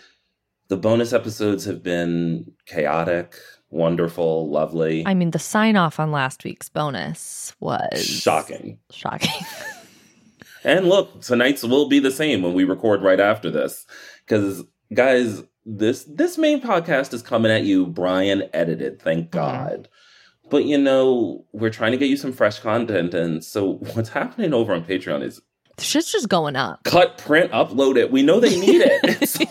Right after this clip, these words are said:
Speaker 1: like, just, like, I logged, we logged off. I up, I downloaded it and th-, threw it right up. I was like, "Let's go."
Speaker 2: I know you got it up quick.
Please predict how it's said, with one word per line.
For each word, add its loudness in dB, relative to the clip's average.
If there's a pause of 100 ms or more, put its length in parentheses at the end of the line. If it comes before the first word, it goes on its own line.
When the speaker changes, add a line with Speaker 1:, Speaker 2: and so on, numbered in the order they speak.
Speaker 1:
like, 0
just, -2
like, -6 (360)
I 4
logged, 6
we 8
logged 6
off. 4
I 6
up, 0
I 2
downloaded 2
it 2
and -8
th-, -12 (380)
threw 4
it 2
right 4
up. 4
I 4
was -6
like, 0
"Let's 4
go." 0 (180)
Speaker 2:
I 4
know 4
you 2
got 2
it 0
up -2
quick. -2